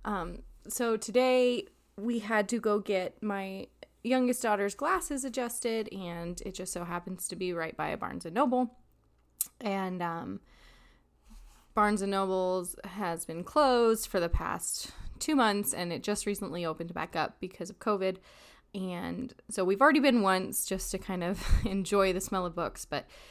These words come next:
today it was like, she said, "I wanna go to Barnes and Noble." And I'm like, "Okay." I, I mean, I,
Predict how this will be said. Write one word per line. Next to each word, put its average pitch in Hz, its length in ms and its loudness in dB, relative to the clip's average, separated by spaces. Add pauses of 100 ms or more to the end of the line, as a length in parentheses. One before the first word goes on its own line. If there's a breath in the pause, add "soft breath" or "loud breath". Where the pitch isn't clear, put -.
(440 loud breath)
today 208 480 6
it 180 100 4
was 190 220 -2
like, 165 560 -4
she 196 220 -4
said, 180 120 -8
"I 214 120 2
wanna 262 140 6
go 202 100 4
to 185 80 4
Barnes 185 260 2
and 214 100 2
Noble." 202 520 6
And 175 420 -4
I'm 190 240 -8
like, 202 220 -10 (220)
"Okay." 349 440 4
I, - 160 0 (160)
I 226 40 2
mean, 226 220 2
I, 214 300 -2